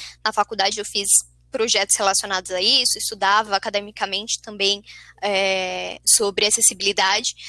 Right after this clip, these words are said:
mas na prática eu nunca tinha, ah, colocado a mão na massa, digamos assim. E eu tinha tanto conhecimento que acabou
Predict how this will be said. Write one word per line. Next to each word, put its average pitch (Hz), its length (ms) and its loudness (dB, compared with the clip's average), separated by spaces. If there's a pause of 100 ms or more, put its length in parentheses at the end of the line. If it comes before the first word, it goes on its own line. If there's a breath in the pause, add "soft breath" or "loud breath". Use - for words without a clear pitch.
(260 loud breath)
mas 247 340 4
na 262 140 2
prática 262 580 0
eu 277 140 -8
nunca 254 340 -12
tinha, 240 580 -4 (140)
ah, 196 880 -6 (760)
colocado 262 480 2
a 254 60 4
mão 247 180 -6
na 247 140 0
massa, 202 400 0
digamos 196 380 -10
assim. 202 440 -4
E 208 280 -4
eu 226 80 0
tinha 262 200 -4
tanto 285 220 -2
conhecimento 262 840 0 (1000)
que 269 140 -2
acabou 240 540 2